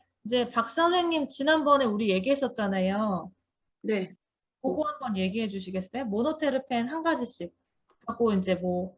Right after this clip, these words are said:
Speaker 1: 세스키테르펜 한 가지씩 우리가 이제 생각을 해보자 이런 얘기 했었잖아요.
Speaker 2: 네.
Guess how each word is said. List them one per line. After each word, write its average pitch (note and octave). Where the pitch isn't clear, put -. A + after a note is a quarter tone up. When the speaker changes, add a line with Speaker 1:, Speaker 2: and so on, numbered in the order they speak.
Speaker 1:
세스키테르펜 C#4
한 D#4
가지씩 C#4
우리가 F#3+
이제 F#3
생각을 D4+
해보자 D#4+
이런 F#3+
얘기 E3+
했었잖아요. G3+
Speaker 2:
네. G3